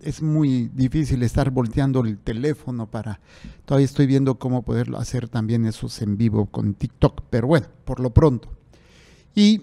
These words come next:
en la hora anterior hicimos la lección divina de la primera lectura, que está tomada del libro del profeta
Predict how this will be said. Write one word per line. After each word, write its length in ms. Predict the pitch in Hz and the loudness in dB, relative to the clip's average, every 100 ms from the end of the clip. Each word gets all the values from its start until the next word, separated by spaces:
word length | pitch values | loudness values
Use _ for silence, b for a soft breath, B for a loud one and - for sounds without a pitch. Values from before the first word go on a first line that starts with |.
| - _ _ _ | -6 _ _ _
en 640 | 160 156 147 143 143 - - | 2 4 4 2 -2 -6 -2
la 180 | 139 139 | 4 6
hora 160 | 143 | 6
anterior 580 | 147 147 190 170 151 160 - | 4 4 2 2 0 -6 -4
hicimos 800 | 127 107 139 131 135 151 - - | -4 -2 0 0 0 -2 -6 -6
la 140 | 123 | -2
lección 380 | 117 120 - 147 | 0 -2 -2 0
divina 420 | 160 139 123 156 | 2 2 2 0
de 240 | 143 120 131 | 2 2 2
la 160 | 123 | 0
primera 400 | - 107 120 113 | 0 0 0 0
lectura, 460 | 113 107 - 131 139 | -2 -4 -2 -2 -2
que 160 | - | -4
está 220 | 110 - 127 | -6 -4 0
tomada 380 | 120 117 120 | 2 2 2
del 160 | 120 104 | 0 0
libro 300 | 117 117 120 | 0 0 -2
del 240 | 113 123 | -4 -6
profeta 720 | 120 131 113 139 139 135 120 | -6 -8 -4 -2 0 -2 -2